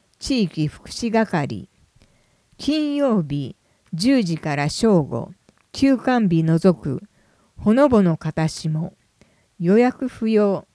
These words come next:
電話零七二九七二の六七八六。ファックス零七二九七零の三二零零。社会福祉協議会、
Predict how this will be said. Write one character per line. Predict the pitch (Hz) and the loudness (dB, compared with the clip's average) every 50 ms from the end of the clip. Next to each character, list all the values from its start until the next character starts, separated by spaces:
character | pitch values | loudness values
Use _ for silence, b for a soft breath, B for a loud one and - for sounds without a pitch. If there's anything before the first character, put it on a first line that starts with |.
| _ _ _ _ _ _ - | _ _ _ _ _ _ -4
電 | 180 208 220 214 202 196 185 | -2 0 2 2 2 2 0
話 | 185 180 175 160 - - - | 0 -2 -2 -6 -8 -10 -6
零 | 185 175 226 247 254 247 240 | -2 0 0 0 0 -2 -2
七 | 247 233 220 190 160 156 147 | -2 -2 0 0 -2 -2 -4
二 | 151 156 156 147 - - _ _ _ _ _ _ | -4 -4 -6 -6 -10 -14 _ _ _ _ _ _
九 | - 240 247 269 262 254 | -6 -4 -2 -2 -2 -2
七 | 254 254 247 220 190 170 160 | -2 -2 0 0 0 0 0
二 | 151 160 175 165 | 0 0 0 0
の | 160 147 139 131 | 0 -2 -4 -2
六 | 165 170 165 - 247 240 | -2 -2 -2 -2 -4 -2
七 | 240 240 233 208 180 | -2 -2 0 0 -2
八 | 147 - - 160 - - 175 165 | -2 -4 -6 -10 -8 -6 -4 -2
六。 | 165 160 151 - - 147 - - - _ _ b b b b b b b b | -2 -2 -4 -8 -12 -16 -16 -16 -20 _ _ b b b b b b b b
フ | - | -4
ァ | 262 269 | -4 -4
ッ | 269 - _ _ | -4 -6 _ _
ク | - - | -20 -20
ス | - - - 139 113 98 - - _ _ _ _ _ - | -18 -12 -10 -10 -10 -10 -12 -16 _ _ _ _ _ -2
零 | 180 208 240 254 262 254 | 0 2 2 2 2 0
七 | 254 247 240 214 175 156 147 | -2 -2 -2 -2 -2 -2 -4
二 | 143 151 156 151 135 175 - _ _ _ _ _ _ | -4 -6 -6 -6 -8 -12 -16 _ _ _ _ _ _
九 | - - 240 277 269 269 | -6 -4 -2 -2 -2 -2
七 | 262 262 254 226 196 175 165 165 | -2 -2 0 0 0 0 2 2
零 | 190 226 214 190 170 | 2 2 2 2 0
の | 151 143 135 | -2 -4 -8
三 | - - 185 175 196 214 226 220 | -6 -4 -2 0 0 0 0 -2
二 | 220 226 214 180 156 156 | 0 0 0 0 -2 -2
零 | 156 160 175 185 190 185 | 0 0 2 2 2 2
零。 | 170 170 170 151 110 - - _ b b b b b b b b b | 2 0 -2 -4 -6 -8 -14 _ b b b b b b b b b
社 | - - - 240 220 | -20 -8 -6 -6 -4
会 | - 262 254 269 277 269 | -2 -2 -2 0 0 -2
福 | 254 - - - 262 | -4 -6 -10 -10 -10
祉 | 254 - - - - | -8 -8 -10 -10 -2
協 | - 254 233 220 214 202 | 2 4 4 4 4 2
議 | 185 202 180 | -2 -6 -6
会、 | - 165 147 101 95 156 | -6 -6 -6 -6 -8 -10